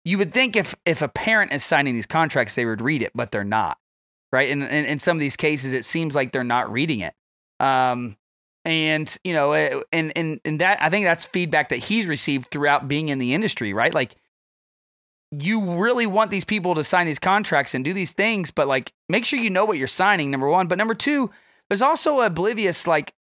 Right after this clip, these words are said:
some parents don't understand gaming. They don't understand esports, what's going on. So they're just like, "Oh, my son's happy. We're along for the ride. We're gonna make money. You're telling me things are good. Okay, I'll sign." Right?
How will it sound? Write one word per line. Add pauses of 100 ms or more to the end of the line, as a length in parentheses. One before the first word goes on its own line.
some
parents
don't
understand
gaming.
They
don't
understand
esports,
what's
going
on.
So
they're
just
like,
"Oh,
my
son's
happy.
We're
along
for
the
ride.
We're
gonna
make
money.
You're
telling
me
things
are
good.
Okay,
I'll
sign." (760)
Right?